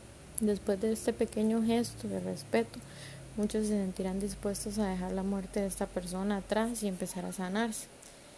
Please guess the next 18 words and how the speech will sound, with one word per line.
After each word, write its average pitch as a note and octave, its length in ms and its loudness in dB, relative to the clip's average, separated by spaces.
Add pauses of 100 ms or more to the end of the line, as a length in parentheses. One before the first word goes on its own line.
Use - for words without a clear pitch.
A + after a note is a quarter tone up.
(1600)
Luego, G#3 680 6 (400)
comprometer G3+ 680 4
a A#3 40 4
los A3+ 180 4
miembros G#3+ 340 4
de G#3 120 0
la F#3 100 2
organización F#3 800 0
en G3 140 2
actividades F#3 640 -4
que - 100 -14
fomenten F#3+ 540 2
el G3+ 120 2
sentido F#3 760 -2 (260)
de F#3 200 0 (100)
comunidad F#3 760 0
y G#3 120 -2
pertenencia. G3+ 840 -2